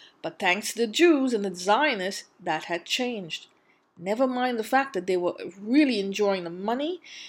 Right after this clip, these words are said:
they received from the sale of land or dunhams, a-,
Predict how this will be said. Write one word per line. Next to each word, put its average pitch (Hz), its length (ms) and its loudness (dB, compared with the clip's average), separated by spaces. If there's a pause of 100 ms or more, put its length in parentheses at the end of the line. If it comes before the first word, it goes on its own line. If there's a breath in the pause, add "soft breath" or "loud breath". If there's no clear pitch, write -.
(140 loud breath)
they 185 240 -2
received 277 500 0
from 190 120 -10
the 147 100 -10
sale 240 460 2
of 160 140 -2
land 220 500 -2
or 175 120 -2
dunhams, 240 800 -2 (280)
a-, 170 200 -6